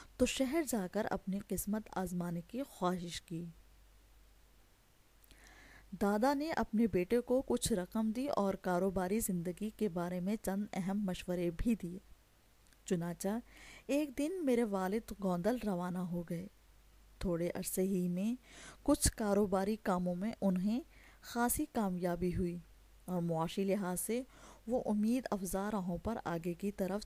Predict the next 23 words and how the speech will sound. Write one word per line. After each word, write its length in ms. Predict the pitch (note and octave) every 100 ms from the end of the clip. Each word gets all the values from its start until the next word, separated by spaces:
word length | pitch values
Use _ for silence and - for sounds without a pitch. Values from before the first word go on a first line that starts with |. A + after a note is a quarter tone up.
| -
چل 200 | F#3 E3+ -
پڑے۔ 260 | F3 F3+ F3 - - - - - - - - - -
چند 260 | - G3 F3
ماہ 180 | F3 E3 -
بعد 260 | F3+ G3+ A3 - - - - -
وہ 140 | A#3+ G#3+
گوندل 320 | G3+ F#3+ G#3+
سے 140 | G#3+ B3
واپس 460 | G3+ F#3 A3+ -
پانیلی 560 | G3 F#3+ F3 F3+ F3+ F3
آئے 180 | F3+ F3+ - - - -
تو 120 | F#3
دادا 440 | F3+ F#3+ F3 F3 G#3 - - - -
اپنے 340 | - A3+ B3+ C#4+
بیٹے 320 | A3 G#3+ G#3
کی 180 | - -
کارکردگی 880 | - F#3+ F#3+ - E3+ E3+ E3+ F3
پر 180 | F3 A3+ A#3+ -
بہت 300 | F3 F#3 G3
خوش 340 | - F3 - F#3
ہوئے۔ 240 | E3+ F3 E3 - - _ _ - _ - -
انہوں 320 | F#3 F3+ F#3+
نے 220 | F3+ G3